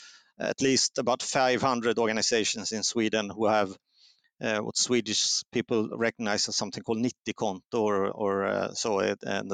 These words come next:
they are certified, uh, companies have passed through some kind of control. Uh, and so these five hundred,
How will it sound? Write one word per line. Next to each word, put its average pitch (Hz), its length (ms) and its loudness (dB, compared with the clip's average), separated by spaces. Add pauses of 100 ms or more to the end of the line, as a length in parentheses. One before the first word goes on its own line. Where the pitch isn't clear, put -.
they 110 180 2
are 107 140 2
certified, 110 800 0
uh, 101 580 0 (120)
companies 104 400 -2
have 101 180 2 (300)
passed 120 320 0
through 113 80 0
some 110 180 -4
kind 104 280 0
of 95 120 -4
control. 110 400 0 (580)
Uh, 110 60 -6 (240)
and 107 300 -2
so 110 160 0
these 113 180 0
five 123 240 2
hundred, 110 260 0